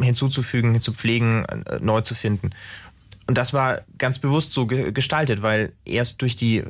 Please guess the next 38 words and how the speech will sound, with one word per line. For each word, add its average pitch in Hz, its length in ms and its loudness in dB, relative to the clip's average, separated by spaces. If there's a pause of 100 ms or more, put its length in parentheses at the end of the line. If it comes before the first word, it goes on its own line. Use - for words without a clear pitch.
Verbindung, 127 500 0
durch 117 160 -2
die 120 140 -2
so-, 120 100 0
durch - 360 -4
die 120 60 0
Netzwerkeffekte, 123 920 -2 (240)
die 117 60 2
ja 110 120 4
einen, 107 260 0
einen 110 280 0
sehr 113 200 0
hohen 110 220 2
Wert 123 260 0
haben, 95 380 0 (100)
ähm, 101 300 0
in, 107 260 2
in 107 120 2
der 104 100 0
Nutzung, 104 380 0 (440)
ähm, 107 360 2 (1600)
funktioniert 123 480 2
so 110 60 0
ein 98 60 2
Netz. 90 220 0
Also 127 320 0 (220)
jetzt 131 220 -2
mal 135 120 2
ganz, 120 220 0
äh, - 40 -14
äh, 110 500 -2
ein - 460 -4
Beispiel. 147 600 0 (340)
Ähm, 123 300 2 (260)
die 123 80 0
Daten 131 320 0
leben 135 220 2
ja 131 260 -2